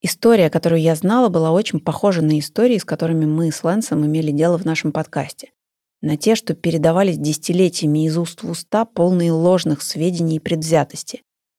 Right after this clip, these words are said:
Где-то там была правда, но нужно было докопаться до нее. Должно быть, я что-то упустила в их отношениях или в событиях того вечера.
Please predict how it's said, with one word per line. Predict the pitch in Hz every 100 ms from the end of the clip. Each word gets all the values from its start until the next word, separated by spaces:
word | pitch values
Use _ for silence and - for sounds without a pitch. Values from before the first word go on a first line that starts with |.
| _ _ _
Где-то | 175 147 196 196
там | - - 247
была | 233 165 175
правда, | - 185 175 165 139 135 _ _ _ _ _ -
но | 165
нужно | 170 202 202
было | 170 175 175
докопаться | 160 165 160 156 151 -
до | -
нее. | 156 151 196 - _ _ _ _ _ _ _ _ _ _
Должно | 156 170 175 233
быть, | 247 -
я | 165
что-то | - - - 160
упустила | - 180 - - 196 165
в | 151
их | 143
отношениях | - 160 151 - 185 196 160 -
или | 147
в | 143
событиях | - 147 175 175 147
того | - 143 160
вечера. | 147 143 - -